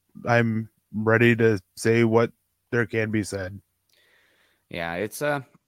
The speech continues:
Speaker 2: it's rough, but it's also just football.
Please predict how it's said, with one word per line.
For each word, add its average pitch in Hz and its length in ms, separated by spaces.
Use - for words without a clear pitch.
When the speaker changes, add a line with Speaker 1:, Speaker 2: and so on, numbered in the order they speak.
Speaker 2:
it's 190 160
rough, 156 320
but 120 340
it's 110 140
also 113 400
just 107 340
football. 107 500